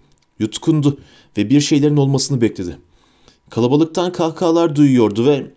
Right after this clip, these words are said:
herhangi bir sihirli güç belirtisi göstermeden göle yürürken aptala benzediğini biliyordu. Bedeninin hala kuru olan kısmı soğuktan diken diken olmuştu. Buz gibi suya yarı yarıya gömülmüştü.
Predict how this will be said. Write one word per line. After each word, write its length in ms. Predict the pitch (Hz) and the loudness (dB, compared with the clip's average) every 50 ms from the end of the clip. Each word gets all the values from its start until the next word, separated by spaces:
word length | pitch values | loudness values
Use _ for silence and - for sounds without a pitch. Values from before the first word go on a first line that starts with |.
| _ _ _ _ _ | _ _ _ _ _
herhangi 460 | - - 110 120 135 147 143 139 127 | -12 -8 -6 -4 -4 -4 -4 -2 -2
bir 100 | 139 143 | -2 -2
sihirli 480 | 139 - - 127 113 139 135 135 139 | -2 -2 -6 -4 -2 -2 -2 -2 -4
güç 220 | 131 147 143 - - | -4 -6 -8 -4 -4
belirtisi 400 | 135 127 135 135 - - - 135 | -2 0 0 -2 -2 -6 -6 0
göstermeden 720 | 117 117 120 - - - 151 143 120 104 95 123 160 170 165 - - - - - _ | 0 0 0 0 -2 -2 -2 -2 -2 -2 -2 -2 -4 -4 -6 -14 -20 -20 -20 -20 _
göle 180 | - 98 107 120 | -8 -2 -2 0
yürürken 420 | 120 127 127 139 139 139 - 147 | 0 0 -2 -2 -4 -4 -6 -4
aptala 380 | 131 127 131 - 139 147 143 131 | -6 -6 -6 -4 -2 -2 0 0
benzediğini 400 | 135 135 127 117 120 131 131 120 | 0 -2 -2 -2 -2 -2 -2 -2
biliyordu. 500 | 123 113 123 127 120 104 95 - - - - _ _ _ _ _ _ _ _ _ _ - _ _ _ _ _ | -2 0 2 2 2 2 0 -2 -8 -16 -18 _ _ _ _ _ _ _ _ _ _ -20 _ _ _ _ _
Bedeninin 460 | _ - 104 - 123 131 143 165 170 | _ -8 -6 -2 -2 0 0 0 0
hala 500 | 170 135 151 151 151 165 165 160 160 160 | 0 0 0 0 0 0 2 0 0 -2
kuru 220 | 160 - 160 151 | -2 -4 0 2
olan 360 | 160 156 165 165 165 160 156 147 | 2 2 2 2 0 -2 -4 -6
kısmı 340 | - - - - 151 165 | -8 -8 -6 -4 -4 -4
soğuktan 640 | 175 - - - 131 139 143 139 - - 160 160 143 | -4 -6 -4 -2 0 0 0 -2 -2 -4 -2 -2 -2
diken 340 | 127 151 - - 160 143 139 | -4 -4 -4 -2 -2 -2 -2
diken 220 | 127 131 - 139 | -4 -4 -4 -2
olmuştu. 520 | 131 120 107 98 95 92 - - _ - - _ _ - _ _ - - - - _ _ - | -2 -2 -2 -2 -4 -8 -10 -14 _ -20 -20 _ _ -20 _ _ -20 -20 -20 -20 _ _ -2
Buz 220 | 143 170 175 147 | -2 0 0 -2
gibi 180 | 143 147 143 147 | -6 -4 -4 -2
suya 500 | 143 - - - 120 131 156 190 180 123 90 87 87 | -4 -4 -2 0 0 0 0 0 -4 -8 -10 -12 -6
yarı 160 | 98 120 120 147 | -6 -2 0 0
yarıya 300 | 139 143 143 143 147 147 | 0 2 2 2 2 2
gömülmüştü. 680 | 147 151 143 139 135 123 127 123 - - - - - | 2 2 2 2 0 0 0 -2 -4 -6 -10 -14 -20